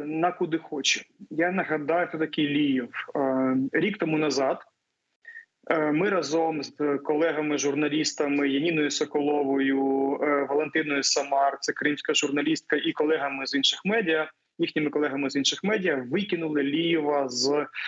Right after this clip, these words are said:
посади, ключової закупівельної посади зброї в Мінобороні.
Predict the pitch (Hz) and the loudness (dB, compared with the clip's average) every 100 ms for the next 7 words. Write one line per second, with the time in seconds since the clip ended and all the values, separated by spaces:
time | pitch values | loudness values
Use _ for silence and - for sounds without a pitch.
0 | - - - - 147 147 190 202 180 160 | -4 -4 -6 -2 -2 0 2 2 2 0
1 | 160 - - 170 165 - 165 170 190 180 | -2 -4 -2 -2 0 0 0 0 0 0
2 | 147 156 156 - 151 151 170 165 151 143 | -2 -2 -4 0 0 2 2 2 0 0
3 | 147 147 - 165 156 139 139 135 135 175 | 0 -4 0 0 2 0 -2 -2 0 2
4 | 185 156 151 151 147 139 139 131 131 | 2 0 0 2 2 2 2 2 0